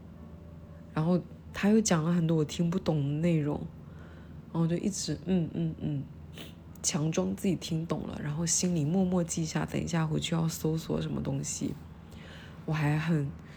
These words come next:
就是你知道，假装不经意地问了一句，我说：“请问一下，这边工作就是汇报，有固定需要用什么格式吗？提交，那个什么，提交的东西有什么格式的要求吗？”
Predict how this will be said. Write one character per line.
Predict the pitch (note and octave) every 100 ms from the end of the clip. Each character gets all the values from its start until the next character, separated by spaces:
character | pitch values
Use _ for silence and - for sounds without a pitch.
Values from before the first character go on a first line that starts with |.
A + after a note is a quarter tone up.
| -
就 | - E3
是 |
你 | E3 C#3+
知 |
道， | D3+ D#3+
假 | D#3+ C#3+
装 | D3+ D#3 E3
不 | F3
经 | - E3 E3+
意 | E3+
地 | D#3
问 | F3+ D#3+
了 |
一 | C#3 C#3+
句， | - - - - - -
我 | E3
说 | E3 G#3
：“请 | - F3+
问 | G#3
一 | G3
下， | G3 F3
这 | E3+ F#3
边 | F3 E3+ E3
工 | E3+ E3
作 | E3 E3+ D3
就 | D#3
是 | D#3+ D#3
汇 | D#3 - F3+ D#3
报， | - E3+ D#3+ - - - -
有 | C#3+
固 | - G3
定 | F#3+ F3+ E3
需 | - F3
要 | E3+
用 | F#3 F3
什 | D#3+ D3
么 | C#3+ C#3+
格 | D3 D3
式 | - - E3
吗？ | C#3+ C3+ C3 D3+ -
提 | - C#3
交， | C3+ C#3+ D#2 D#2 - - - -
那 | - D#3+
个 | D#3 - - - -
什 | - -
么， | - - - - - - - - - - -
提 | -
交 | C#3+ D3+ D3+
的 | D3
东 | - C#3
西 | D3 -
有 | D3 D3
什 | -
么 | C#3+ D3 - -
格 | -
式 | D3 -
的 | D#3+
要 | D3 C#3+
求 | D3 - -
吗？” | - -